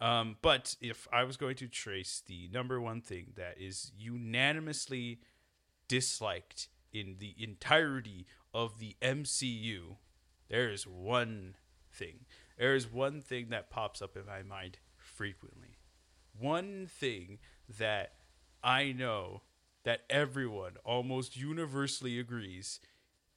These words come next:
is the worst that the M C U has to offer. And I can tell you they're fucking <laughs> wrong. The number one thing that fucking fans complain about the most, it, it's always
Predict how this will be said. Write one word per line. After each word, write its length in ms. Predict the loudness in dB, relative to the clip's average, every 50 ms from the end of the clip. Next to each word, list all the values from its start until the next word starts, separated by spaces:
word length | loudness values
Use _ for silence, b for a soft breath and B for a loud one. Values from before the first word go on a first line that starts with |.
| _ -4
is 240 | -2 -2 -2 -2
the 240 | -4 -4 -6 -6 -6 -6 -4
worst 640 | 0 4 4 4 4 2 0 -2 -2 -2 -4 -6 -8 -12 -20 _ _ _ _ -6 0
that 280 | 2 2 2 2 -2 -8
the 140 | -14 -12 -4
M 220 | -4 -2 -2 -2 -4
C 160 | -6 -6 -4
U 80 | -4
has 200 | -4 -2 -4 -6
to 80 | -6 -6
offer. 400 | -4 -4 -4 -6 -8 -12 -16 -16 -18 _ _ _ _ _ _ -20 -20 -20 -20 -20 -20 -20 -20 -20 _ _ _ _ _ _ _ _ _ _ _ _ _ _ _ _ _ _ _ _ _ _ _ _ _ _ _ _ _ _ _ _ _ _ _ _
And 120 | -10 -4 -4
I 80 | -4
can 120 | -4 -2 -2
tell 180 | 0 2 2
you 120 | 2 2 2
they're 140 | 0 -2 -4 -6 -12 -20 _ _
fucking 520 | 0 0 0 -2 -6 -4 -2 -2 -2 -4 -4
<laughs> 40 | -4
wrong. 600 | -2 0 0 0 0 -4 -6 -6 -6 -6 -6 -8 -8 -10 -16 -20 -20 _ _ _ _ B B B B B B B B B B B B B -2
The 180 | -2 -2 -2 4 8
number 280 | 8 10 10 8 6
one 140 | 4 4 4
thing 180 | 4 2 2 2
that 120 | 2 0 -2 -4 -12 -20 -16 -14 -14 -12 2
fucking 340 | 4 4 4 4 0 -8 -8
fans 440 | 2 6 8 8 8 8 6 2 0
complain 340 | -2 0 4 4 4 4
about 220 | 6 6 6 6 4
the 80 | 2
most, 420 | 0 0 2 2 2 0 -4 -8 -12 -16 _ _ _ _ -6
it, 240 | -4 -2 -2 -2 -4
it's 180 | -6 -6 -2 4
always 580 | 4 6 6 6 4 4 2 2 0 -2 -6